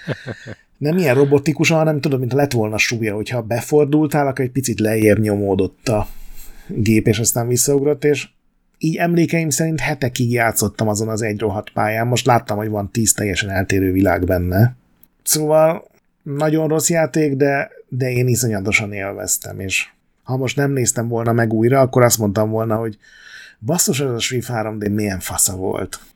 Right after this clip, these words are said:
Speaker 2: Úgyhogy ez a veszély annak, amikor kipróbálod ezeket a régi játékokat.
Speaker 1: Értem. És aztán kétezer-egyben volt még az említett Game Boy-os verzió.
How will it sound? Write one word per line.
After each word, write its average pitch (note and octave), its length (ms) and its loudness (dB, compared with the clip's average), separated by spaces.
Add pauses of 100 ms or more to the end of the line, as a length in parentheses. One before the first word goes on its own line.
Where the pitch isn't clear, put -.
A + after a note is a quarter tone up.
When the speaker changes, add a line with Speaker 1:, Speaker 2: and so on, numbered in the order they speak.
(760)
Speaker 2:
Úgyhogy B2 220 -4
ez C3 140 0
a A2+ 80 -2
veszély A2 340 -4
annak, G2+ 260 -12
amikor G#2 260 0
kipróbálod G2 640 0
ezeket G2 340 0
a G2+ 40 0
régi G#2 380 -2 (360)
játékokat. G2 920 -2 (680)
Speaker 1:
Értem. F#2+ 360 -6 (840)
És C3+ 140 0
aztán B2 240 0
kétezer-egyben F#2 640 0
volt F2+ 240 -8
még F2+ 120 -6
az F#2 120 0
említett F#2 480 -4
Game F2+ 200 0
Boy-os F#2 300 2
verzió. F2+ 500 -4